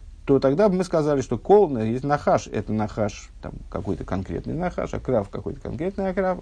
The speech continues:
а кол нахаш — это вот именно все змеи,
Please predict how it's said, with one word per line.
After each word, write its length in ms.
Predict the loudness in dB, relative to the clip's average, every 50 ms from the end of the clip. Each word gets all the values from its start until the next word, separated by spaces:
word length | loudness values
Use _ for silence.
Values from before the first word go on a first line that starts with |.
| -2 0
а 240 | 0 2 2 0 -2
кол 360 | 2 4 6 6 6 6 4
нахаш — 480 | 0 -2 -2 -2 0 -2 -2 -2 -4
это 220 | -10 -6 -4 -4 -4
вот 320 | -4 -4 -6 -6 -6 -8 -10 -8 -4
именно 440 | -2 -2 0 0 2 0 0 -2 -4
все 340 | -6 -8 -6 0 2 2 2
змеи, 560 | 2 0 0 0 2 2 2 0 0 -2 -4